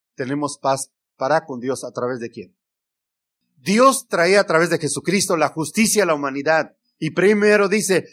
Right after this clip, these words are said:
ni tu justicia, ni la de aquel, ni la de la ley de Moisés, ninguna justicia te va a acercar, te va a hacer justo delante de mí, menos tus obras personales. Lo único que te puede hacer justo delante de mí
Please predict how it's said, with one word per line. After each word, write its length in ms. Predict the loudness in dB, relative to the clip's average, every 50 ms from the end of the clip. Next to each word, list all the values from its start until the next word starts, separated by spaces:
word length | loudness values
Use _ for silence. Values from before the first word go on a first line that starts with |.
| _ -4
ni 200 | -2 -2 0 0
tu 100 | 0 0
justicia, 680 | 0 0 -4 -2 2 2 4 4 2 2 2 2 2 2
ni 160 | 2 2 4
la 160 | 4 4 4
de 100 | 4 2
aquel, 440 | 0 2 4 6 6 6 6 2 -2 -8 -16 _ -8
ni 160 | -4 -2 0
la 160 | 2 2 4
de 100 | 4 4
la 140 | 4 4 4
ley 160 | 4 2 2
de 80 | 0 0
Moisés, 320 | -4 -4 -4 -4 -4 -2
ninguna 480 | -2 -2 0 0 2 2 4 4 2 2
justicia 520 | 0 -8 -6 -6 -6 -2 0 0 0 0 -2 -10 -16 _
te 140 | -4 -2 0
va 160 | 2 4 2
a 20 | 2
acercar, 640 | 2 0 -4 -4 -4 0 2 2 2 2 0 -4 -6
te 80 | -2
va 80 | -2 0
a 40 | 0
hacer 180 | -2 -4 -6
justo 320 | -4 -4 -6 -4 -4 -4 -4
delante 360 | -2 -2 -4 -4 -6 -8 -10
de 120 | -8 -8
mí, 280 | -8 -8 -12 -12 _ _ _
menos 400 | -6 -2 0 0 0 0 -2 -4
tus 220 | -6 -8 -4 -2
obras 320 | -2 0 0 -2 -4 -6 -8
personales. 680 | -12 -12 -12 -12 -10 -10 -8 -8 -10 -12 -16 -18 _ _ _ _ _ _
Lo 220 | -4 0 2 4 4
único 480 | 6 4 4 4 2 2 2 2 0
que 100 | 0 0
te 140 | -4 -4 -4
puede 200 | 0 2 2 2
hacer 260 | 2 2 0 -2 -4
justo 340 | -2 -2 -4 -2 -2 0 -2
delante 320 | 0 0 0 -2 -2 -4
de 80 | -8 -6
mí 220 | -6 -6 -6 -6